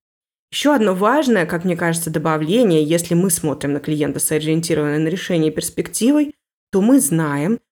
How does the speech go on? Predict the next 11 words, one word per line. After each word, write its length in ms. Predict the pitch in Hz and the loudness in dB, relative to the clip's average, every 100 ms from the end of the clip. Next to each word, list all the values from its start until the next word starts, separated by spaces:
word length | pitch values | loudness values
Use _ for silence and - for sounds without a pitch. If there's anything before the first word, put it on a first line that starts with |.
| _ | _
что 260 | - 214 | -8 -2
люди 320 | 220 151 147 | 2 2 0
в 100 | 214 | -2
каждый 400 | - 180 247 208 | -2 -2 0 0
момент 540 | 185 170 156 131 160 185 | 0 0 0 -2 -2 -2
делают 380 | 156 165 180 170 | 0 2 2 -2
выбор, 440 | 151 147 - 214 | -2 -2 0 -2
который 400 | 262 165 165 165 | -2 -4 0 -2
им 300 | 165 233 285 | 0 2 2
кажется 600 | 285 160 143 135 - - | 2 -4 -4 -6 -8 -6
наилучшим 760 | - 165 156 147 226 - 175 | 0 2 2 2 0 -2 -4